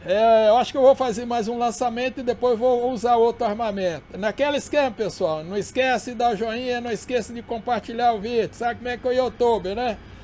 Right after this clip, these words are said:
Se vocês não, é, compartilhar o vídeo aí,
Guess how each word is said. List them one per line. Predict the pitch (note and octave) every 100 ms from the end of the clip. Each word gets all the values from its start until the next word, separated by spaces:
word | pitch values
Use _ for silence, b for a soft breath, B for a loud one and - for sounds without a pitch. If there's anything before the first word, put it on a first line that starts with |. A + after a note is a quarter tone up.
| B
Se | -
vocês | G#3+ - B3+
não, | B3 B3 - -
é, | G3+ G3+
compartilhar | G#3 A#3 G#3 B3 A3 C4+ A#3+ A#3
o | A3+
vídeo | F#3+ A#3+ A#3 A#3
aí, | A#3 B3+ C#4+ D#4 E4 E4+ D#4+